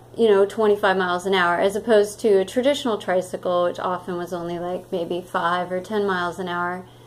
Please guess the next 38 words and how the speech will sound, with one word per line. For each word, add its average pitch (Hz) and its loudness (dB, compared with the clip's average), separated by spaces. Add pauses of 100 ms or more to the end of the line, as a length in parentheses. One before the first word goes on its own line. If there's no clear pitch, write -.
(120)
because 180 -4
you're 170 -6
just 170 -16
pedaling. 185 -2 (540)
Um, 208 2
to 208 -2
have 233 4
two 285 0
wheels 220 4
in 220 0
the 208 2
front 190 0
is 196 -4
a 196 0
much 190 -2
safer, 247 -2 (400)
um, 190 2
more 196 0
stable 190 0 (160)
architecture 202 0
than 185 0
to 190 -2
have 190 -4
them 185 -2
in 180 -4
the 175 -6
back. 175 -4 (640)
Um, 185 0 (120)
it 208 -2
has, 214 2 (120)
uh, 185 0
a 208 2
lot 208 4
to 233 -2
do 202 2
with 185 0
the 202 0
ability 185 0